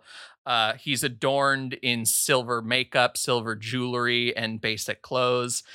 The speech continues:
His white button-up shirt has silver leaf pattern threads, and his pants have velvet flower patterns.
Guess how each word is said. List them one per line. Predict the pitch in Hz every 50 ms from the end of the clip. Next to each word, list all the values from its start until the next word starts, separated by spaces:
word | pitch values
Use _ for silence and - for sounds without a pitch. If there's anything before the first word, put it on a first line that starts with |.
| - - - _
His | - 123 107 107
white | 117 123 123 131 - 117 -
button-up | 131 127 - 131 123 120 - -
shirt | - - - 135 123 123 - -
has | - 131 123 110 -
silver | - - 139 131 120 120 120 113
leaf | 110 113 127 139 131 -
pattern | - - 147 131 123 131 131 127 110
threads, | - 131 123 123 123 123 120 117 123 135 - - - - - _ -
and | 135 120 117 113 117 117
his | 113 110 104
pants | - - - - 131 120 120 113 -
have | - 143 123 113 110 113
velvet | 123 113 120 113 123 117 - - -
flower | - - - 139 117 110 113 117 120 120
patterns. | - - - 123 117 127 123 120 120 123 123 - -